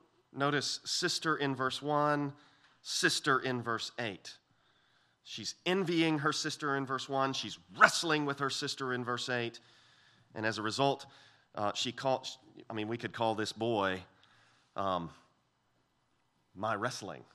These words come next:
or something like that. You know, you could get created, creative with that, wrestler or something like that. She called his name Naphtali. That's the word for wrestling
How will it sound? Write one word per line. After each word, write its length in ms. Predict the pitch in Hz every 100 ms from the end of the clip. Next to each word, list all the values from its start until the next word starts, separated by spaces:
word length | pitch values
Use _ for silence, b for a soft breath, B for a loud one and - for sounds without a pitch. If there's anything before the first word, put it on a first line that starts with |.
| _
or 160 | - 92
something 340 | - 90 92
like 200 | 82 78
that. 180 | - 65
You 80 | 95
know, 80 | 90
you 160 | 92
could 160 | 87 90
get 140 | 95
created, 420 | - 98 101 95 80 - B B
creative 300 | 107 107 90
with 120 | 90
that, 180 | 90 -
wrestler 440 | 143 - 110 98
or 120 | 82
something 280 | - 95 95
like 200 | 85 80
that. 240 | 87 69 - B B B B B - - -
She 160 | - 131
called 240 | 147 139
his 120 | 120
name 200 | 120 104
Naphtali. 540 | 104 131 - 107 92 80
That's 220 | 110 -
the 100 | 120
word 260 | 113 117 -
for 280 | 110 95 - _
wrestling 460 | 110 147 - 107